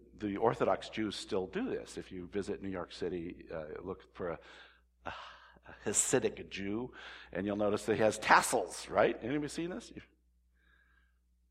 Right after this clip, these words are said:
Yeah, thank you. Thank you. I just, every once in a while I ask you to respond to make sure you're still there. <laughs> It's really interesting, and this comes from, uh, directly from the Torah, you know. I don't even know why, but that's the way God did it. So, um, Jew, Jesus is a, a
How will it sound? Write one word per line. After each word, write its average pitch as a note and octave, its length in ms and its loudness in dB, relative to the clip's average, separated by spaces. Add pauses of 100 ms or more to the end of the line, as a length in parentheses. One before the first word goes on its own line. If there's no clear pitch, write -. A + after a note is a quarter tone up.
(120)
Yeah, A#3+ 180 2
thank - 300 -6
you. G2+ 160 -12
Thank D3+ 140 -16
you. - 120 -20
I - 40 -4
just, G#2 120 -4
every B2+ 160 2
once A#2+ 160 2
in G2+ 60 2
a F#2+ 40 4
while F#2 100 6
I F2 40 6
ask F2 160 -2
you E2 60 -8
to D#2+ 80 -10
respond D#2 520 -6
to D2+ 60 -10
make D2+ 140 -8
sure - 160 -12
you're C#2 160 -18
still C2+ 300 -12
there. C#2 180 -10 (540)
<laughs> - 420 -12 (360)
It's - 160 -2
really A#3 220 8
interesting, A2+ 560 0
and A#2+ 100 2
this C3+ 220 0
comes G3+ 340 2
from, D3+ 320 0 (480)
uh, B2+ 120 2
directly C3+ 520 4
from D#3 260 0
the D#3 80 -2
Torah, C#3+ 440 0 (200)
you F2+ 60 -10
know. F#2 220 -6 (380)
I F2+ 100 -2
don't G2 160 0
even G#2+ 180 0
know A2+ 120 2
why, G#2+ 340 6
but F2+ 160 -2
that's G2+ 180 2
the A2 60 -2
way G#2 80 2
God G#2 260 4
did E3 140 4
it. D#3+ 100 4
So, C3 200 8
um, A#2 160 4
Jew, C#3+ 400 4
Jesus D3+ 500 2
is A#2+ 200 2
a, G#2 360 6
a E2+ 400 2